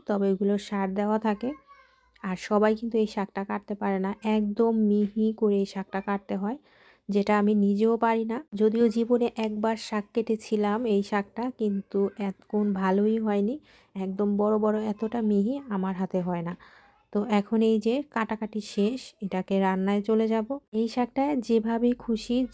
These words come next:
সেভাবে রান্না করলেই ভালো লাগে। আর একদম সিম্পলভাবেই আজকে রান্না করব।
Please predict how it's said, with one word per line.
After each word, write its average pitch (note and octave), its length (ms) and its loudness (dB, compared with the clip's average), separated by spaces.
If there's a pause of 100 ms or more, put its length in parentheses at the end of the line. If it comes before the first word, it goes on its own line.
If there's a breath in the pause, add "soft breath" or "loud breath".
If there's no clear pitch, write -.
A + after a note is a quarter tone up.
(100)
সেভাবে G#3+ 460 2
রান্না G3 320 0
করলেই G#3 340 0
ভালো F3+ 280 -4
লাগে। E3+ 340 -6
আর G#3 160 -4
একদম A3+ 320 -2
সিম্পলভাবেই A3+ 680 0
আজকে A3 260 -4
রান্না G3 320 0
করব। G#3+ 400 0